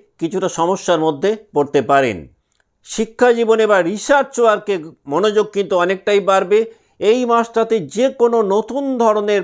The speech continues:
ফাইন্যান্সিয়াল প্ল্যানিং যদি করতে পারেন হস্তার জাতক বা জাতিকারা,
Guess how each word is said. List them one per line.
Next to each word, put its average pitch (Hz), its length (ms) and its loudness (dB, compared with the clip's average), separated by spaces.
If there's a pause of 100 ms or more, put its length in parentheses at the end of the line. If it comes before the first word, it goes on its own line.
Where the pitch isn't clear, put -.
ফাইন্যান্সিয়াল 240 960 0
প্ল্যানিং 196 420 -2
যদি 190 200 0
করতে 185 360 -2
পারেন 175 300 2
হস্তার 175 520 -2
জাতক 175 240 0
বা 156 160 0
জাতিকারা, 151 680 0